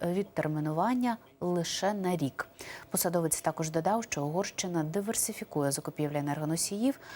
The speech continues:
і зобов'язалася імпортувати скраплений природний газ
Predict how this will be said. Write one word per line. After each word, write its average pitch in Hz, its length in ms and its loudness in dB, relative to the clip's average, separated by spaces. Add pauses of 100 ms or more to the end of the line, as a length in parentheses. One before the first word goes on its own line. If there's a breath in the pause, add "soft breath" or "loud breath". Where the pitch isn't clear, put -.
(180 loud breath)
і 262 240 4
зобов'язалася 196 1160 2
імпортувати 180 840 0
скраплений 147 580 0
природний 151 460 0
газ 208 320 2